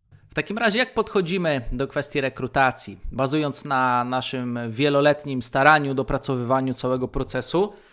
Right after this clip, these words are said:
na dzień dzisiejszy jesteśmy w stanie już rekrutować osoby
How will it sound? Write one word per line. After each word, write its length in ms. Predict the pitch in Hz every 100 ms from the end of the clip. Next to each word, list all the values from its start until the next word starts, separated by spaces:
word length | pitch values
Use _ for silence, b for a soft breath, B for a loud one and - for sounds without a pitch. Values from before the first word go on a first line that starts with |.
| B B
na 120 | 139 139
dzień 220 | 160 196
dzisiejszy 540 | 175 - 165 165 -
jesteśmy 400 | 160 151 156 156
w 60 | 143
stanie 340 | - 147 147
już 540 | 139 139 139 - - - _ _ -
rekrutować 640 | 139 143 135 143 139 139
osoby 440 | 135 - 127 131